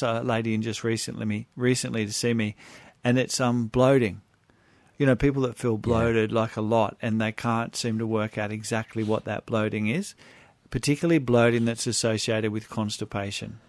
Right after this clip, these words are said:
Speaker 1: They seem to be the two big things I'm seeing with sibo
Speaker 2: Okay.
Speaker 1: patients, is where they've tried everything and they just can't get to the bottom
Speaker 2: Mm.
Speaker 1: of why they're so bloated.
Speaker 2: So from all the symptoms that we spoke about, uh, a few minutes ago,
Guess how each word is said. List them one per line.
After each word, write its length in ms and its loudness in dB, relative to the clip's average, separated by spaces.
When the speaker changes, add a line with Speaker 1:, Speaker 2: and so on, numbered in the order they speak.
Speaker 1:
They 140 2
seem 240 0
to 60 0
be 160 0
the 100 -2
two 220 -4
big 240 -6
things 280 -8
I'm 140 -8
seeing 260 -6
with 120 -6
sibo 500 -4
Speaker 2:
Okay. 260 -6
Speaker 1:
patients, 460 -2
is 160 -4
where 120 2
they've 160 -4
tried 340 4
everything 520 -2
and 80 -2
they 100 -4
just 240 -8
can't 320 -6
get 180 -10
to 100 -14
the 80 -8
bottom 320 -4
Speaker 2:
Mm. 20 -6
Speaker 1:
of 140 -10
why 280 -2
they're 140 -6
so 240 -8
bloated. 460 -8
Speaker 2:
So 180 4
from 180 2
all 100 6
the 120 4
symptoms 460 4
that 100 4
we 160 0
spoke 340 2
about, 380 6
uh, 140 4
a 40 0
few 180 0
minutes 300 0
ago, 240 4